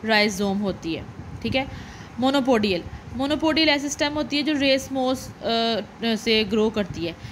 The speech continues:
रेस मोस type से ग्रो करती है। रेस मोस type से ग्रो क्या करना होता है कि मेन axis होता है, जिस तरह इसका एक main axis है और इससे lateral branches निकलती हैं।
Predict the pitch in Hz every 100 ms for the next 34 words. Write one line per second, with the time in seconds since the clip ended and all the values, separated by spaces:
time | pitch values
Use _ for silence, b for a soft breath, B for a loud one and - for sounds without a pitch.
0 | B 233 254 254 262 247 - 240 208 220
1 | 202 208 208 190 208 240 247 269 269 262
2 | 262 269 254 262 277 254 262 247 254 254
3 | 247 247 226 - 311 381 - 302 285 262
4 | 247 247 240 262 247 247 233 220 220 233
5 | 220 220 B B B 262 285 302 294 269
6 | 240 254 240 233 196 202 185 180 175 170
7 | 170 156 -